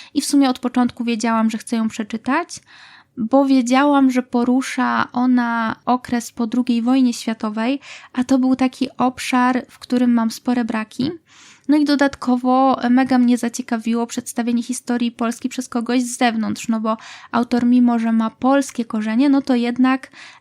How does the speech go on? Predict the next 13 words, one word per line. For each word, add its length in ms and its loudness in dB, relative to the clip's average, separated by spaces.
urodził 440 2
się 420 -2
i 400 -2
dużą 300 -2
część 240 -2
życia 200 -6
spędził 400 -2
w 60 -4
Ameryce. 680 -2
Plus, 520 2
jak 200 -2
już 140 -4
wspominałam, 960 -2